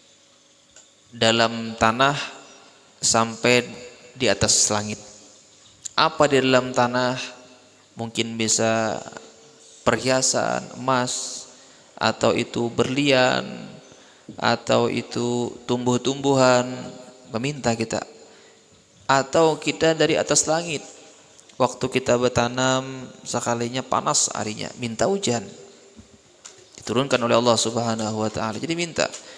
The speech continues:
Barang siapa yang tidak minta sesuatu, kata Allah, kata Al-Habib Ahmad bin Hasan Al-Attas,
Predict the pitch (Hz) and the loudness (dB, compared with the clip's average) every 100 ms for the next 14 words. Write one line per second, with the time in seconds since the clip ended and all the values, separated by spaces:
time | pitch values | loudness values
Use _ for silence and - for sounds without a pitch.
0 | - - 131 156 180 185 180 147 135 123 | -6 2 2 4 4 4 6 4 2 2
1 | 156 196 165 147 123 - 170 214 - 135 | 0 0 2 2 2 2 2 0 -2 -4
2 | 131 127 117 123 123 135 160 - - - | -2 2 2 4 6 6 4 -2 -12 -16
3 | - - - 127 113 117 160 156 - 104 | -20 -4 0 2 2 2 0 0 0 -2
4 | 131 123 123 123 139 143 117 120 131 143 | 0 0 0 -2 0 0 0 0 4 4
5 | 170 - | 4 0